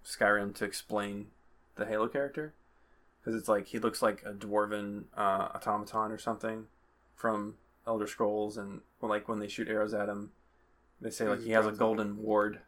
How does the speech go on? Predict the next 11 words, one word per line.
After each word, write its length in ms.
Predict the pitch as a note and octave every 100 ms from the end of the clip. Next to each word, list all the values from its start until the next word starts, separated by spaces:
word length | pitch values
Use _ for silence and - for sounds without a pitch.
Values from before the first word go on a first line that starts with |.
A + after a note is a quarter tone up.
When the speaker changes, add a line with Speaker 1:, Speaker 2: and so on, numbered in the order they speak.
| _
Speaker 1:
like, 140 | - G#2+
Speaker 2:
Yeah. 60 |
Speaker 1:
that's 160 | A2+ G#2
his 100 | G#2+
shield 280 | - A#2 A2
activating. 580 | G#2 A2 A2 G#2 A2 G#2+ - - - -
So 380 | - A#2+ G#2+ G#2 G#2+
it's 100 | G#2+
kinda 200 | D#3+ C3+
cool 340 | - A2+ G#2 -
the, 320 | G2+ G2